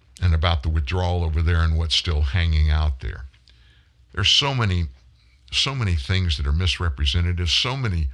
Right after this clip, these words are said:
lies have been told. So many people, details up in the air. And it's, it's just been the exacerbation of the news cycle, folks. When you can't get facts and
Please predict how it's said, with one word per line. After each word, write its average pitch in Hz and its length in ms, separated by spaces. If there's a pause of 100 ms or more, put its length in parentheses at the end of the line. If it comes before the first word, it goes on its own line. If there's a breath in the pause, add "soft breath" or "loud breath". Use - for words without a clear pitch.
(200 soft breath)
lies 104 480
have 92 140
been 95 200
told. 95 560 (460 soft breath)
So - 180
many 110 280
people, 113 600 (420 soft breath)
details 107 560
up 101 180
in 92 100
the 90 180
air. 92 320 (580)
And 151 120
it's, 131 260
it's 123 240
just - 320
been 143 240
the 110 160
exacerbation 107 1000
of 92 120
the 95 80
news 107 320
cycle, 69 360
folks. - 480 (800 loud breath)
When 117 160
you 117 120
can't - 420
get 110 240
facts - 640 (1120)
and 110 300